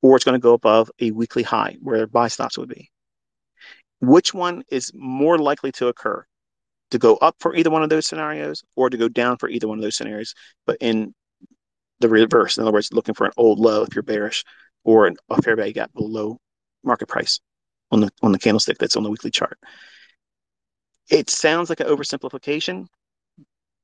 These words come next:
because you're, you're ignorant to what it is you're looking for because you're, you're too new. But for people that have been studying price action,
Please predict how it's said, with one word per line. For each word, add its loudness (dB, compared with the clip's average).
because 2
you're, 2
you're 2
ignorant 2
to -2
what 0
it 0
is 0
you're -4
looking 0
for 0
because -6
you're, -6
you're -8
too -8
new. 0
But 2
for -2
people 0
that -2
have -8
been -2
studying 0
price 0
action, -6